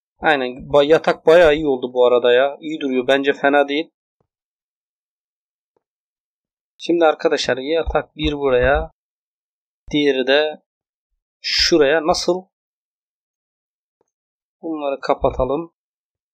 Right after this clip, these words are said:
Sonunda bitirdik ya. Nasıl arkadaşlar, beğendiniz mi hapishanemizi?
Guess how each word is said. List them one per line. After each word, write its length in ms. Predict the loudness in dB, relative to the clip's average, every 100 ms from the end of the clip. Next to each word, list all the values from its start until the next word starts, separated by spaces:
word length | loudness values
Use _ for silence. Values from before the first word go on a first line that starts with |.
| _ _ _ _ _ _ _ _ _ _ _ _ _ _ _
Sonunda 640 | -6 2 2 2 0 0
bitirdik 480 | -2 -4 -4 -4 -2
ya. 300 | -2 -6 _
Nasıl 220 | -2 4
arkadaşlar, 560 | 2 4 0 2 0 4
beğendiniz 460 | 4 4 2 2 2
mi 160 | -2
hapishanemizi? 840 | -2 -4 0 2 2 0 -4 -8